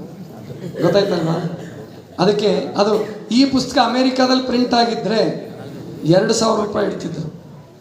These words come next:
ಅಷ್ಟು ಒಳ್ಳೆ ಬೈಂಡಿಂಗ್ ಇದೆ, ಅಷ್ಟು ಒಳ್ಳೆ ಪೇಪರ್ ಇದೆ,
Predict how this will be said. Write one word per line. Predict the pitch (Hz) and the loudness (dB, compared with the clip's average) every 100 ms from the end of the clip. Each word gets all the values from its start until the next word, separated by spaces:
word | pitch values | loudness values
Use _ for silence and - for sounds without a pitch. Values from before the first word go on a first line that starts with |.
| - - | -16 -4
ಅಷ್ಟು | 170 - 202 | -2 0 2
ಒಳ್ಳೆ | 185 208 | 4 6
ಬೈಂಡಿಂಗ್ | 185 202 208 190 | 4 4 4 4
ಇದೆ, | 170 185 - - - - - 170 | 2 0 -4 -10 -14 -16 -8 -2
ಅಷ್ಟು | 160 175 | 0 4
ಒಳ್ಳೆ | 185 | 4
ಪೇಪರ್ | 196 185 190 202 | 4 2 2 2
ಇದೆ, | 180 185 190 - | 4 2 0 -6